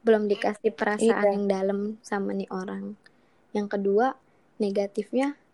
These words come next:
Speaker 1: takutnya setelah gua mengiyakan, "Ya udah yuk kita nikah," gitu. Terus cowok gua tuh datang gitu.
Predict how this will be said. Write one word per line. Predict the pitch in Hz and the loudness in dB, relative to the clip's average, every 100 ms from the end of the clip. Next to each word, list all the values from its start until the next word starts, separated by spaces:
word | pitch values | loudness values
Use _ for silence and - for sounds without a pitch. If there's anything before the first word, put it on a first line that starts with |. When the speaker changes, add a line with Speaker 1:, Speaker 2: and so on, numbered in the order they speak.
| _ | _
Speaker 1:
takutnya | 214 - 220 - 226 262 | -8 -2 -4 -2 -2 -2
setelah | 262 240 208 208 | -4 -4 -4 -4
gua | 208 208 269 | 2 4 4
mengiyakan, | 269 247 - 202 202 - - 196 202 - - | 2 0 0 0 -2 -6 -6 -6 -6 -12 -4
"Ya | 208 | -2
udah | 202 233 | 2 2
yuk | 285 285 | 0 -2
kita | 226 233 233 | -6 -4 -4
nikah," | 214 - 214 | -4 -6 -8
gitu. | 190 - 185 _ _ _ _ - | -8 -10 -16 _ _ _ _ -4
Terus | 262 - - _ _ _ _ _ _ _ | -4 -4 -16 _ _ _ _ _ _ _
cowok | - 226 208 | -2 -2 2
gua | 233 | 0
tuh | 294 247 | 2 -2
datang | 254 - 226 214 | -4 -8 -6 -6
gitu. | 190 | -8